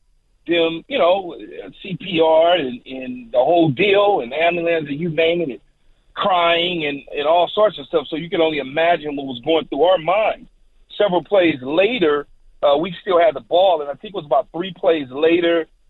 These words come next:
we ran the ball twice, then we threw the ball to me. And you talk about a guy who wasn't, I, I mean, my mind was, like, somewhere totally different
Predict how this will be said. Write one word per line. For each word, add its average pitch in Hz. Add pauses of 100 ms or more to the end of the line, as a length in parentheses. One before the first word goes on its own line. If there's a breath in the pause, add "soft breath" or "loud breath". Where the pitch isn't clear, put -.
we 160
ran 165
the 170
ball 156
twice, 160
then 147
we 135
threw 190
the 165
ball 143
to 123
me. 147 (480)
And 151
you 160
talk 180
about 147
a 123
guy 151
who 147
wasn't, 135 (160)
I, -
I -
mean, 147
my 165
mind 156
was, 131
like, 131 (200)
somewhere 165 (220)
totally 202
different 135